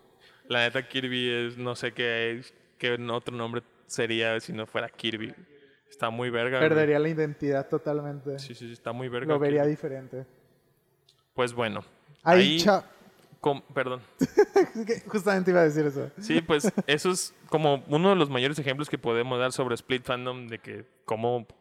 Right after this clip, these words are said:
Speaker 1: no es split fandom, lo bautizamos ahorita así, pero realmente ni sé si lo busques así en, en, en Google salga algo.
Speaker 2: Ah, no.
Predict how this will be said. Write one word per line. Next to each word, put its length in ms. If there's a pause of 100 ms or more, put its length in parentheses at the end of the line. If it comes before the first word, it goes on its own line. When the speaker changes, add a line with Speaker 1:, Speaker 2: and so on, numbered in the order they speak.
Speaker 1:
no 160
es 120
split 340
fandom, 240
lo 160
bautizamos 540
ahorita 260
así, 240
pero 360 (380)
realmente 340
ni 120
sé 100
si 140
lo 120
busques 340
así 200
en, 360
en, 300
en 300
Google 360
salga 320
algo. 180
Speaker 2:
Ah, 60
no. 220